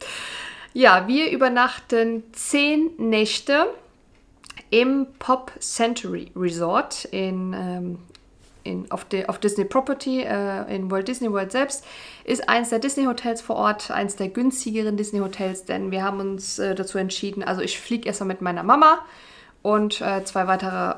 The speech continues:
zwei von ihren Freundinnen, damit sie nicht so allein ist, denn ja, meine Mama kann kein Englisch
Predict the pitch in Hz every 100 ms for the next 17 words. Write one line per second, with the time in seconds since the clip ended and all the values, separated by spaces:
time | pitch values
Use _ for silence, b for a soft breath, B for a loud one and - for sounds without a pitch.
0 | - - 202 196 208 208 208 202 196 190
1 | - - 240 269 269 247 226 208 208 208
2 | 208 - 190 190 214 269 277 285 285 -
3 | 214 220 226 B B B B 170 135 180
4 | 220 233 226 233 214 208 - 190 285 320
5 | 330 330 -